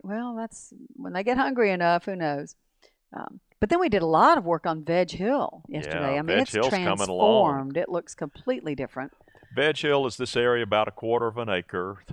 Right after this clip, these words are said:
Speaker 2: that's immediately to the south of the pole barn where we're planning to do most of our, uh, row crop cultivation. We have removed a couple of good-sized stumps, uh,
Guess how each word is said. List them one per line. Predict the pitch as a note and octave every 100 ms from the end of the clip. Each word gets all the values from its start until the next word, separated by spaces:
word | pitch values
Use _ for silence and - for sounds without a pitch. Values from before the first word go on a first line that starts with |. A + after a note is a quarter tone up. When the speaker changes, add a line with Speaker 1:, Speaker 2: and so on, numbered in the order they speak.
| -
Speaker 2:
that's | F#2+ F2 -
immediately | F2+ F2 A#2 A#2+ G#2+ G2+ G#2+
to | A2 F#2+
the |
south | - A#2+ A#2+ A#2+ A2+
of |
the | G2
pole | - A#2+ G#2
barn | F2 F#2+ F#2+ A2
where | G2+ G#2 G2
we're | F#2+
planning | - A#2+ A2 A2 G#2+ F#2
to | F2+
do | G2 F#2
most | G2+ G2+ -
of | F#2+ F2+
our, | F2 E2+ E2+ E2 E2 D#2+ _
uh, | F2 D#2+ -
row | F2+ G#2+ A2+
crop | - G#2 F2+ - -
cultivation. | G2+ F#2+ - F2+ F#2 E2+ - D2 D#2 _ _ _ _ _ _ _ _ -
We | F#2 F2 E2+ - _ _ _ _ _
have | - F2 E2 D#2+ G2
removed | F2+ F2 G#2+ A2+ A2 G#2 G2 F2+ - -
a | F#2+
couple | - A#2 - G2 F2
of | D#2+
good-sized | F2+ C#3+ - A2+ F#2+ F2 F2
stumps, | - - F2 D#2+ - -
uh, | -